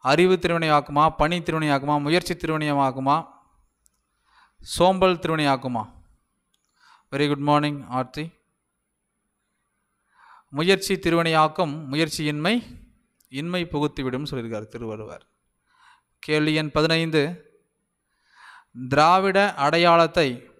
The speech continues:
பிராமணர் அல்லாதோர் அடையாளமாக மாற்றியமைக்க காரணமாக இருந்த காரணி எது அல்லது எவை? பிராமணர்கள் பிராமணர் அல்லாதோர் மீது தங்களின்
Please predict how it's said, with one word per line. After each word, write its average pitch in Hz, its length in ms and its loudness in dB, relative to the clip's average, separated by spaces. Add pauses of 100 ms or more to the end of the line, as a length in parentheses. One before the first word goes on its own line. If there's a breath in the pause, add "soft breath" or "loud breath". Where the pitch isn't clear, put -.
(240)
பிராமணர் 175 500 4
அல்லாதோர் 165 500 4
அடையாளமாக 151 600 2
மாற்றியமைக்க 151 880 -2
காரணமாக 151 480 2
இருந்த 139 280 -2
காரணி 147 500 0
எது 131 240 -2 (140)
அல்லது 135 340 -6
எவை? 127 260 -2 (800 loud breath)
பிராமணர்கள் 185 1000 2 (1700 loud breath)
பிராமணர் 185 540 4
அல்லாதோர் 185 500 4
மீது 170 360 2 (300)
தங்களின் 151 440 0